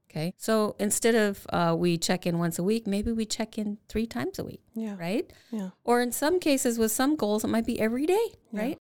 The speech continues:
Speaker 1: You know, you set up a schedule, and the more you trust them, the more time can go by.
Speaker 2: Mm-hmm.
Speaker 1: So initially it might be a pretty, pretty frequent accountability return report, maybe, you know, like I said, and then gradually over time, as they become more competent,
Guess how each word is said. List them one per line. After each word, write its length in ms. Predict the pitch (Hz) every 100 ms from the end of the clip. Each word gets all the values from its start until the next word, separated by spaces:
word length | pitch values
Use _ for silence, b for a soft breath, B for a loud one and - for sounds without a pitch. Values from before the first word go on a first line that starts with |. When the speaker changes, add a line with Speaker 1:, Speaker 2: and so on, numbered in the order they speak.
| - -
Speaker 1:
You 120 | 208
know, 60 | 196
you 140 | 202
set 240 | - -
up 140 | 240 -
a 40 |
schedule, 600 | - - 175 175 175 185 -
and 320 | 190 185 190 _
the 240 | - 185 202
more 240 | 202 226
you 160 | 269 285
trust 420 | - 269 262 -
them, 300 | 185 175 175
the 80 | 180
more 260 | 180 185
time 460 | 185 - 196 190 185
can 240 | - 180
go 200 | 165 156
by. 560 | 151 139 131 98 - - _ _ 226
Speaker 2:
Mm-hmm. 260 | 196 196 190
Speaker 1:
So 140 | - 302
initially 420 | 370 415 427 403
it 80 | 226
might 260 | 220 220
be 160 | 226 220
a 60 |
pretty, 400 | 214 - 240 226
pretty 300 | - - 311
frequent 800 | 359 - 240 247 - 269 277 - -
accountability 680 | 226 262 262 330 320 320 208
return 440 | 185 208 - 247
report, 460 | 247 247 - 277 -
maybe, 440 | 202 214 233 240
you 100 | -
know, 120 | 233 196
like 120 | 196
I 40 |
said, 200 | 208 208 - -
and 100 | 220
then 120 | 214
gradually 480 | 220 220 226 226 214
over 120 | 202
time, 340 | - 175 233 403 -
as 100 | 185
they 160 | 185 180
become 360 | 175 - 202
more 120 | 180
competent, 540 | 165 - 233 285 349